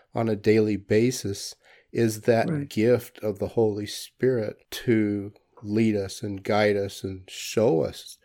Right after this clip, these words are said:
Speaker 1: He's the one that leads us into truth, right? Who's the truth? Christ is the truth. How do we worship the Father? In spirit and in truth.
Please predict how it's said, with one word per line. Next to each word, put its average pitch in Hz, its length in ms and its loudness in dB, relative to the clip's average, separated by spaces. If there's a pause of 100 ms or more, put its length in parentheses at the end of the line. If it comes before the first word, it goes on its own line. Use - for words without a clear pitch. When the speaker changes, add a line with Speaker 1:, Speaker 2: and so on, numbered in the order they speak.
(360)
Speaker 1:
He's 170 300 -4
the 117 100 -2
one 110 200 2
that 98 220 -4
leads 127 300 2
us 120 220 2
into 117 240 2
truth, 131 480 2
right? 107 340 0 (300)
Who's 156 260 2
the 151 100 -2
truth? 143 600 0
Christ 139 440 -4
is 113 200 -4
the 101 100 -10
truth. - 380 -14 (320)
How 139 160 4
do 143 100 8
we 139 160 6
worship 131 440 4
the 120 100 0
Father? 143 500 -2 (300)
In 110 180 0
spirit 139 720 2
and 139 240 -2
in 139 180 -2
truth. 165 640 -4